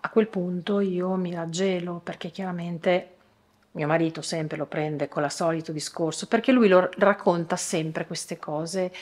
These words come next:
in, in questo modo, molto canzonatorio quasi. Quindi anche lì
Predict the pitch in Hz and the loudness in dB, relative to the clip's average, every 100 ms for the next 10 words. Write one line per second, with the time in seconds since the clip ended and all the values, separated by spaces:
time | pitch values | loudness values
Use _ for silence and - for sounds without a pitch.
0 | - - - _ 240 - - 240 233 269 | -14 -16 -20 _ -8 -2 6 8 8 4
1 | - 214 190 190 156 165 160 165 _ - | 6 6 8 6 4 -2 -8 -10 _ 4
2 | 214 247 226 - - 202 196 - - _ | 10 12 10 6 6 8 6 2 -20 _
3 | _ _ _ - 226 214 220 - 233 180 | _ _ _ 4 6 8 8 8 10 10
4 | 165 160 156 170 165 170 170 170 - - | 8 2 -2 -2 -2 -4 -8 -12 -16 -2
5 | 247 208 185 - 180 165 208 202 202 202 | 4 4 4 0 0 4 6 8 4 2
6 | - | -8